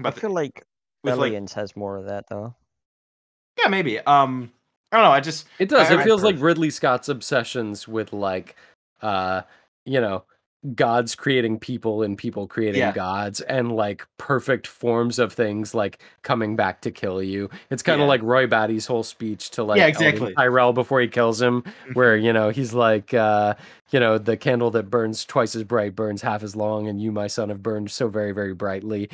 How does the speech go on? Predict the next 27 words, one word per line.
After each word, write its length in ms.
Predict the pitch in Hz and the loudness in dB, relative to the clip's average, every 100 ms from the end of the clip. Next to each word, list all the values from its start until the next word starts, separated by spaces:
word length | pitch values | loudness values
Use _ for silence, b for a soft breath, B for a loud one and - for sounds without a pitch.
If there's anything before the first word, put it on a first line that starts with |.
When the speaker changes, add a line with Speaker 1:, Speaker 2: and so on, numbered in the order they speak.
| B B | B B
Speaker 3:
And 160 | 120 | 0
then 160 | 104 98 | 0 -2
he 140 | 92 | -6
fucking 400 | 95 117 98 98 | -4 -4 -4 -8
crushes 480 | - - 110 135 117 | -4 -2 -2 -2 -4
his 120 | 113 | -4
skull, 480 | - - 107 107 131 | -4 0 0 2 0
<laughs> 40 | - | -2
you 180 | 240 - | -4 0
Speaker 2:
Oh, 60 | 131 | 4
Speaker 3:
know? 220 | 117 117 | 4 4
Speaker 2:
I 100 | 127 | 2
love 120 | 202 160 | -2 -4
Blade 160 | 143 | -6
Runner 220 | 123 120 | -6 -8
so 120 | 113 110 | -12 -12
much. 260 | 98 - - | -12 -14 -4
Speaker 3:
Yeah, 360 | 107 95 95 95 | 0 0 -2 -4
Speaker 2:
Blade 120 | 101 113 | -6 -2
Speaker 3:
yeah. 160 | 98 101 | -2 -2
Speaker 2:
Runner. 160 | 107 | -4
Speaker 3:
So 160 | 135 185 | 2 4
it, 100 | 185 | 4
it 180 | 190 190 | 4 4
Speaker 2:
<laughs> 0 | |
Speaker 3:
has 240 | 220 202 | 4 6
that, 220 | 208 156 | 4 4